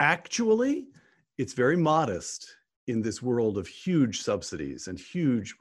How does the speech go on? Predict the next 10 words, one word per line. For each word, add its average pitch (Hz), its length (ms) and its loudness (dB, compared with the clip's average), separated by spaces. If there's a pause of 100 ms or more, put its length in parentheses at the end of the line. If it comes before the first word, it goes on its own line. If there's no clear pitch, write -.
(180)
all 95 140 0
right. - 180 -10 (580)
Last 196 340 4
few 147 120 4
questions, 98 460 -2
Bjorn. 73 260 -8 (380)
Two 262 160 6
quotations, 113 580 2
both 147 240 4
from 123 420 0